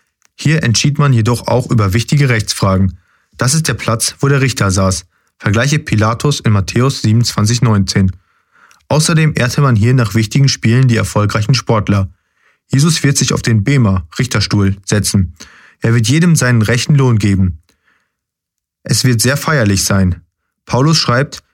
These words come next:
"Denn wir alle müssen vor dem Richterstuhl des Christus offenbar werden, damit jeder das empfängt, was er durch den Leib gewirkt hat, sei es gut oder böse." Zweite Korinther fünf zehn. Hier wird keiner verloren gehen. Es wird aber unser Leben ebenso offengelegt.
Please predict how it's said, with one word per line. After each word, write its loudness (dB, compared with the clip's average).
"Denn 2
wir -2
alle 2
müssen 2
vor 0
dem 2
Richterstuhl 0
des 0
Christus -2
offenbar 0
werden, 0
damit 0
jeder 2
das -2
empfängt, 0
was -2
er 0
durch 0
den 0
Leib 0
gewirkt 0
hat, -2
sei 0
es -2
gut 0
oder 0
böse." 0
Zweite -2
Korinther 2
fünf 0
zehn. -2
Hier 0
wird 0
keiner 2
verloren 0
gehen. 0
Es -4
wird -2
aber 0
unser 2
Leben 2
ebenso 2
offengelegt. 0